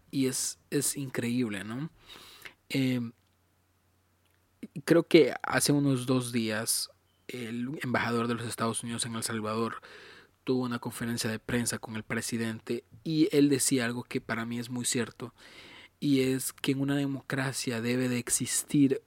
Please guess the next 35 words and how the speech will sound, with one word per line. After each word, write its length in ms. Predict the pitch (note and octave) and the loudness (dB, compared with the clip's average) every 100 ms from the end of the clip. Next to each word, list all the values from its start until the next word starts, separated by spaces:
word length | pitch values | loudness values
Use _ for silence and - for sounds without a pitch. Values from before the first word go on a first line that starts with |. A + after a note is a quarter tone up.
| - | -6
la 240 | C#3 A#2 | 0 0
discusión. 720 | A#2 - - B2+ - C#3+ A#2 | 0 -4 -6 -6 -2 -2 -4
Tienen 300 | A2 F3+ G3 | 4 4 4
que 120 | D3 A#2 | -2 -2
haber, 440 | A#2 C3+ C3 A#2+ _ | 2 2 2 -4 _
eh, 160 | B2 A#2+ | -2 -2
discusiones 680 | A#2+ - C3 - C#3+ D3 | -2 -4 -6 -4 -6 -6
en 80 | C#3+ | -6
el 40 | B2+ | -6
sentido 340 | C3 B2+ C#3 | -8 0 2
de 100 | C#3 | 2
que 120 | C3 | 0
no 140 | B2+ C#3+ | -2 0
podemos 360 | - C#3 C#3 | 2 0 0
estar 240 | B2+ - B2 | -6 -6 -6
de 60 | |
acuerdo 300 | A#2+ B2+ A#2 | -4 -4 -4
en 120 | A2+ | -6
todo. 320 | A#2 A#2 G#2 G2+ - - - - - | -6 -6 -6 -10 -18 -20 -20 -20 -12
No 200 | D3 E3+ | 0 2
vamos 240 | C#3+ C3+ A#2 | 4 2 0
a 40 | |
estar 180 | A2+ A2+ | -4 -2
de 60 | |
acuerdo 280 | A2+ A2+ G#2+ | -2 -2 -4
en 80 | G#2+ | -4
todo. 320 | - G#2 G2+ _ _ _ _ _ _ _ _ - | 0 0 -2 _ _ _ _ _ _ _ _ -10
Porque 180 | - - | -4 0
para 180 | C#3+ E3 | 4 6
eso 120 | E3+ | 6
es 60 | E3+ | 4
una 100 | D3 | 2
democracia. 540 | C3+ B2+ C3 B2 A#2 | 0 -2 -2 -2 -4
Por 180 | - B2+ | -2 -2
eso, 240 | C3 D#3 | 0 -2